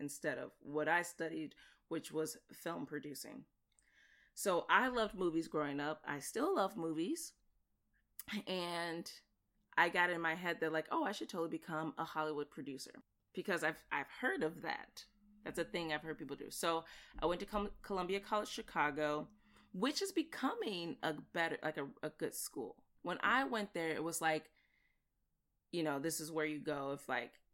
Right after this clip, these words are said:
you're creative and you can't really get into any other school. Um, when I went there, like, the, even to this day, like, their film program was, like, the bomb. I, th-, I,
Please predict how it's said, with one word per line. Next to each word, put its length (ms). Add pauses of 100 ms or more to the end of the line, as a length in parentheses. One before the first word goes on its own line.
(100)
you're 140
creative 760
and 100
you 80
can't 220
really 180
get 180
into 160
any 180
other 180
school. 340 (920)
Um, 420 (400)
when 220
I 140
went 220
there, 180
like, 200
the, 260 (220)
even 380 (160)
to 160
this 180
day, 280 (100)
like, 260
their 140
film 280
program 520
was, 180
like, 240 (580)
the 220
bomb. 400 (420)
I, 200
th-, 180
I, 320